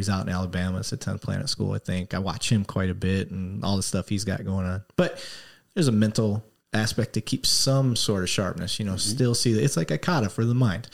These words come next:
Speaker 2: Right.
Speaker 1: And, um, and, uh, that's ways that I try to keep my skills up when I know I can't make it to the gym.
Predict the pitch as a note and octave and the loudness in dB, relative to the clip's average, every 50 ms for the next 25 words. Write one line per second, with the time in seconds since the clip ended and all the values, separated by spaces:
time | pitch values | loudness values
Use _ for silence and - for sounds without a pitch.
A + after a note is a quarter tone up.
0 | - - - G#2+ G2+ F#2 E2 - - G#2+ G#2+ G#2+ G2+ G2+ G2+ G2 G2 G2 G2 F#2+ | -10 -4 -2 0 0 0 -2 -2 -2 -2 0 0 2 2 2 2 2 2 0 0
1 | F#2+ F#2+ G2+ - _ _ _ _ _ _ _ _ _ _ - - - G2+ G#2 G#2 | -2 -4 -6 -10 _ _ _ _ _ _ _ _ _ _ -10 -4 -2 0 2 2
2 | G2 G2 G2 F#2 F2 - - - A#2 C3 E3+ E3+ - - - - - - - D#3+ | 2 2 2 0 -2 -6 -6 -6 -2 0 0 0 0 0 -2 -2 -4 -6 -8 -10
3 | C3+ _ _ _ _ _ _ _ _ - A#2 A#2 A2 A2+ B2 A#2+ A#2+ A2+ A2+ G#2+ | -12 _ _ _ _ _ _ _ _ -4 -2 0 2 4 4 4 4 4 4 2
4 | G#2 - G#2+ F#2+ - G2+ G#2 - - G#2+ F#2+ F#2+ - - - G#2 - - G2 F#2+ | 2 2 0 2 2 0 0 0 0 0 0 -2 -2 -2 -2 -4 -2 -2 -4 -4
5 | F#2 F#2 F#2 F#2+ G#2 G#2 - _ _ _ _ _ _ _ _ _ _ _ _ _ | -2 -2 -4 -4 -6 -8 -12 _ _ _ _ _ _ _ _ _ _ _ _ _
6 | _ _ _ _ _ - - - - A#2+ A2 G#2 G2+ F#2+ - - - G2+ G2 F#2+ | _ _ _ _ _ -4 0 2 2 4 4 4 2 0 0 0 0 2 2 2
7 | G2 F#2 F#2 - - - A2 - - F#2 F#2+ F#2 - - - - - F#2+ F#2+ F#2 | 0 0 -2 -2 -4 -6 -6 -6 -6 -6 -8 -6 -8 -8 -6 -6 -6 -6 -6 -8
8 | - - F#2 F2 F#2 - - | -8 -6 -6 -6 -6 -8 -12